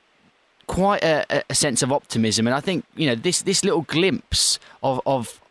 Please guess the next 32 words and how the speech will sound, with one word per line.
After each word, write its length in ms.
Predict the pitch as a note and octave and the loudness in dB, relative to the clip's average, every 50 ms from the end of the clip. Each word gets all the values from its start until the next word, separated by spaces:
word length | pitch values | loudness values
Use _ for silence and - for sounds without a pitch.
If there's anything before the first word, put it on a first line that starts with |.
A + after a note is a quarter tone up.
| _ _ _ - | _ _ _ -6
of 160 | C3 A2+ - | -4 -2 -2
success, 720 | - - - - - - F3+ D#3+ D3 A#2+ - - - - - _ _ _ _ _ _ _ _ - | -2 -2 0 0 0 2 2 2 2 2 0 0 0 -2 -4 _ _ _ _ _ _ _ _ -4
three 180 | - D3+ D3+ C#3 | -2 0 0 0
games 300 | A#2+ D3 C3+ C3 B2+ C3+ | 0 0 0 2 2 2
in 120 | C3+ C3 | 2 2
though 120 | C3+ C3+ C3+ | 2 2 2
we 100 | C3 B2 | 2 2
may 200 | C3+ C3 B2+ B2 | 2 2 2 0
be, 420 | G2 C#3 C3+ B2 G#2+ G2+ G2+ - _ - - - - | 2 2 0 0 0 -2 -4 -6 _ -18 -20 -10 -4
you 80 | C#3 | 0
know, 60 | C#3 C3+ | 0 0
you 80 | C3+ | 2
can 140 | - - D3+ | 0 0 0
see 220 | C#3 - G3 G3 | 2 2 0 0
that 60 | E3+ - | 2 0
the 100 | - D#3+ | 0 0
fans 340 | - E3+ D#3 D#3 D3+ C#3 | 0 0 0 0 0 0
are 60 | D3 C#3 | -2 0
really 280 | C#3 D3+ D3 C3+ C3+ | 0 0 0 0 -2
desperate 560 | A#2+ - E3 D#3 D3+ - - - A#2 G2+ - - | -2 -2 -2 0 0 0 -2 -2 -4 -8 -6 -4
to, 120 | - A#2 - | -4 -4 -4
to 140 | - - | -2 -2
have 220 | C3+ C3+ C#3+ A#2+ - | -2 -2 -2 -2 0
something 320 | - - D3 F2 C3 C3 | 0 0 0 0 -2 -2
to 100 | - C#3+ | -2 -2
cheer 320 | B2+ - - D#3+ D#3+ D#3 D3+ | -2 0 0 0 2 0 0
for 160 | - A#2 F#2+ | -2 -4 -4
because 240 | G2 - - D#3 A2+ | -4 -4 -6 -4 -2
it's 100 | B2 - | -2 -2
just 140 | D#3 - | -2 -2
been 120 | - D#3 C#3+ | -2 -2 0
so 400 | - - - F3 E3+ D3+ A#2 | 0 0 2 0 0 0 -2